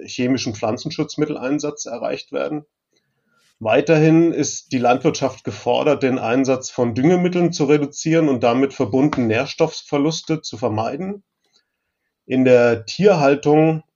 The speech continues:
soll der Einsatz von Antibiotika reduziert werden und der Anteil der Flächen, die nach Maßgaben des ökologischen Landbaus bewirtschaftet werden, soll gesteigert werden.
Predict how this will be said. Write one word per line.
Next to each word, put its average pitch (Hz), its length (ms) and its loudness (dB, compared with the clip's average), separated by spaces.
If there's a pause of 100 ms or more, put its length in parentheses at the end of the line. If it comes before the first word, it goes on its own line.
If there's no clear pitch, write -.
(480)
soll 135 640 4 (200)
der 117 220 -2
Einsatz 139 420 2
von 131 200 -4
Antibiotika 127 880 -2
reduziert 139 560 -4
werden 139 420 -6 (720)
und 131 180 -2
der 127 160 0
Anteil 143 480 4
der 127 140 4
Flächen, 156 800 0
die 120 100 -4
nach 120 240 0
Maßgaben 123 880 0
des 113 160 -4
ökologischen 120 720 -4
Landbaus 127 560 -4
bewirtschaftet 123 720 -8
werden, 123 480 -2 (680)
soll 117 240 2
gesteigert 113 560 -2
werden. 107 420 -10